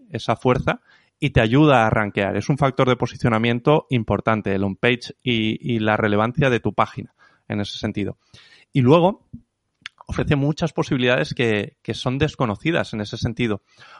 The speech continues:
porque te evita tener que pegarte con los grandes. Eh, tú puedes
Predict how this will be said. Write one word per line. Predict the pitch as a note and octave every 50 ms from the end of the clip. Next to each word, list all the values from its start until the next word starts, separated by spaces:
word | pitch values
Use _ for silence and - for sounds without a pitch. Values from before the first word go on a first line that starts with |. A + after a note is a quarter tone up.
| _ _
porque | - A#2+ - - A#2+ A2
te | G#2 _ _ - B2 A#2+
evita | A#2 A2+ C3+ E3+ E3+ - D3 C#3 F#3 - _ _ _ - - _ _ _ _ _
tener | - C3+ A#2 A2+ A#2+ B2
que | - D#3+ D3
pegarte | - D3 A#2+ B2 B2 C3 - - D#3+ E3+ F3 _ _ _ _
con | - - C3+ A#2+ A2
los | G2+ F#2+ -
grandes. | G2 G#2 B2 C#3+ D#3+ C3 F#2 - - - - - _ _ _ _ _ _ _ _ _ _ _
Eh, | D#3+ C#3 - C3 B2 _ _ _ _ _ _ _ -
tú | - C3+ -
puedes | - A#2+ A#2+ B2+ C#3 D3+ D#3+ D#3 - - - -